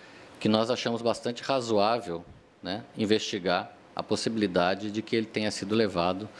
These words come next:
eles tenham sido levados para a Casa da Morte de Petrópolis. É, nós, é, gostaríamos de fazer a observação de que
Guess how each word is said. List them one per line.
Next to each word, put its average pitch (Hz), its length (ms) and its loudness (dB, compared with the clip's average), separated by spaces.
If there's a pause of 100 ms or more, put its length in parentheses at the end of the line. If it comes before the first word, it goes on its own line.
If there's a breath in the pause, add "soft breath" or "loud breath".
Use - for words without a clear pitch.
(440 loud breath)
eles 85 140 -4
tenham 92 120 4
sido 92 200 -2
levados 90 360 2
para 95 220 0
a - 20 0
Casa 101 240 0
da 101 80 2
Morte 95 260 2
de 104 40 -6
Petrópolis. 87 800 -2 (520 loud breath)
É, 90 320 4 (480)
nós, 113 800 0
é, 92 400 2 (460)
gostaríamos 101 440 0
de - 40 -4
fazer 95 160 2
a 98 40 4
observação 95 800 0 (300)
de 92 100 -4
que 95 600 2